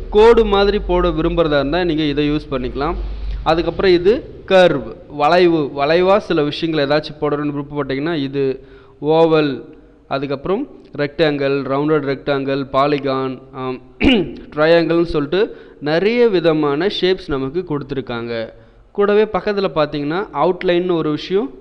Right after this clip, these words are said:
ஃபில் அப்படின்ற ஒரு விஷயம். இதெல்லாம் என்னன்றது ஒவ்வொன்றும் நாம பார்ப்போம். முதல்ல நான் என்ன பண்றேன், இங்க இருக்கிற இந்த லைன் டூலை செலக்ட் பண்ணிக்கிறேன். ஒரே ஒரு லைன் மட்டும் போடுறேன். எனக்கு இந்த சைஸ்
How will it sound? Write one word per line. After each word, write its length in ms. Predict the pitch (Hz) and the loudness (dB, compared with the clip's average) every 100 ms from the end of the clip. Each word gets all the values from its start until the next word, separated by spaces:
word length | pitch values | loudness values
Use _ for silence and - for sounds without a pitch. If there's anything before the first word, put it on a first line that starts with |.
| - - | -20 -10
ஃபில் 300 | - 208 156 - - | -6 -2 -4 -6 -8
அப்படின்ற 320 | 127 135 131 156 135 | -6 -6 -4 -2 -2
ஒரு 120 | 160 - - - - | -4 -6 -12 -20 -16
விஷயம். 360 | 131 131 127 - - 143 | -10 -10 -10 -16 -20 -10
இதெல்லாம் 320 | 139 151 160 139 | -4 -2 -2 0
என்னன்றது 380 | 156 156 135 160 147 | -2 -2 -4 -2 -2
ஒவ்வொன்றும் 340 | 123 123 127 113 | -4 -4 -6 -8
நாம 240 | 120 170 - - - | -6 -8 -10 -18 -12
பார்ப்போம். 340 | 113 107 - - - - _ _ _ _ _ - _ _ _ - - - - - - - - - - - 143 | -10 -10 -12 -20 -20 -20 _ _ _ _ _ -20 _ _ _ -20 -20 -20 -20 -20 -20 -20 -20 -20 -20 -12 -4
முதல்ல 220 | 160 185 | 0 2
நான் 120 | 170 151 | 2 2
என்ன 100 | 165 | 0
பண்றேன், 200 | 160 170 175 | 0 0 0
இங்க 100 | 156 | -2
இருக்கிற 200 | 151 170 | -2 -2
இந்த 100 | 147 | 0
லைன் 280 | 135 151 160 | -2 -2 -2
டூலை 200 | 151 131 131 | -4 -4 -4
செலக்ட் 240 | 139 139 | -6 -8
பண்ணிக்கிறேன். 380 | 131 123 131 190 - - - - 147 | -10 -6 -4 -6 -8 -18 -20 -10 -4
ஒரே 200 | 160 165 | 0 0
ஒரு 220 | 151 170 262 - - - | 2 0 -2 -8 -18 -16
லைன் 280 | 131 139 139 131 | -6 -4 -4 -6
மட்டும் 260 | 123 127 | -4 -6
போடுறேன். 300 | 120 110 104 - - - - _ _ _ _ _ _ _ _ 160 | -6 -12 -16 -20 -20 -20 -20 _ _ _ _ _ _ _ _ -4
எனக்கு 200 | 170 170 | -2 0
இந்த 100 | 165 - | -2 0
சைஸ் 200 | 190 | 0